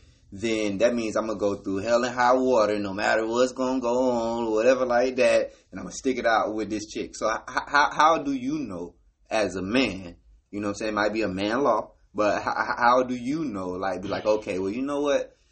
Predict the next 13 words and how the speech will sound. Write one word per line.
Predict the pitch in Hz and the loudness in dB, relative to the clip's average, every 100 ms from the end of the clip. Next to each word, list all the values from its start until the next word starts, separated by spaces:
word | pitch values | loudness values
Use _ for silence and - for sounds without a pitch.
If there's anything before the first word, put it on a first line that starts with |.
| _ _ _ | _ _ _
This | 113 131 | 0 0
is | 104 92 | -2 -6
just | 95 | -8
getting | 90 95 90 | -6 -6 -6
out | 90 | -8
of | 98 | -6
hand," | 120 120 117 113 113 | -2 0 0 -2 -4
you | 113 | -4
know | 113 | -4
what | |
I'm | 110 | -4
saying? | 117 117 110 107 104 | -6 -4 -2 -2 -2
Like, | 87 92 92 | -2 -4 -6